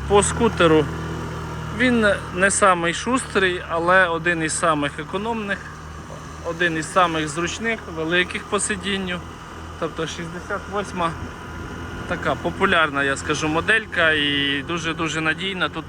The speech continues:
вже версія йде зі стотисячним спідометром.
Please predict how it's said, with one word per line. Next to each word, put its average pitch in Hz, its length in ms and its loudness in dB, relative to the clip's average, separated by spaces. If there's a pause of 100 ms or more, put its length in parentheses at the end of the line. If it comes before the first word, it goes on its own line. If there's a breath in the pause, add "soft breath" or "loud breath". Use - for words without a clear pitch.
(140)
вже 151 180 -4
версія 156 400 0
йде 147 240 -2
зі 143 260 -6
стотисячним 151 760 -4
спідометром. 185 760 -4